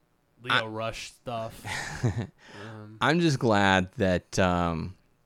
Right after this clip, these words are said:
Speaker 2: that wrestling is kind of taking off again. You know, like, people were talking about it. Like I said, my coworkers are approaching me, asking questions about it. It's pretty, it's pretty cool.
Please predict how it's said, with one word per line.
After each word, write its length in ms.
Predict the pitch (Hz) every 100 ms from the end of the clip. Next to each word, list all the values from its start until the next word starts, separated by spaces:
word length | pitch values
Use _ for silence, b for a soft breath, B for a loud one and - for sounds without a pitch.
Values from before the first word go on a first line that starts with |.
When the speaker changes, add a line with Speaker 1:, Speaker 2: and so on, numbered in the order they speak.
| _ _ _ _ _ _ _ _ _ - _ -
Speaker 2:
that 160 | 101 90
wrestling 440 | 92 - 92 90
is 140 | 87
kind 260 | - 95 87
of 400 | 85 92 - - - _ _ _ -
taking 320 | 95 87 82
off 220 | 78 -
again. 440 | 85 57 50 - - _ _ _ _ _ _ _ _ _ _ _ _
You 120 | - 95
know, 300 | 90 90 92 - -
like, 140 | 87
people 240 | 107 92
were 100 | 95
talking 400 | 90 92 85 95
about 340 | 87 87 87 87
it. 220 | 87 82 _ b b b -
Like 120 | 87
I 40 | 92
said, 200 | - 82
my 100 | 82
coworkers 840 | 95 90 90 95 87 90 - - _
are 140 | - 90
approaching 480 | - 92 - 90
me, 260 | 90 87 87
asking 300 | 87 - 87
questions 480 | 92 87 - 90 87
about 320 | 87 87 90
it. 220 | 87 85 - b b b b b _ _
It's 100 | _
pretty, 440 | _ 151 135 104 95 - _
it's 120 | -
pretty 220 | - 151
cool. 400 | - 95 76 -